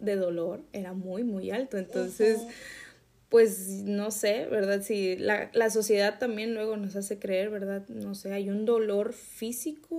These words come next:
Speaker 1: o emocion-, o emocional, ¿verdad? Normal, no sé.
Speaker 2: Pues, pues, sí, pues sí, mira,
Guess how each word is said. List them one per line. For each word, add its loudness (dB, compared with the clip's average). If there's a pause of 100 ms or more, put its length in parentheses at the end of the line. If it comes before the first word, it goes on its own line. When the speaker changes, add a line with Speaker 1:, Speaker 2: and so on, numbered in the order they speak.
(200)
Speaker 1:
o -2
emocion-, -6
o 2
emocional, -6
¿verdad? -4 (540)
Normal, -2 (880)
no -14
sé. -18 (1400)
Speaker 2:
Pues, 0
pues, 4
sí, 0 (120)
pues 4
sí, 0
mira, 0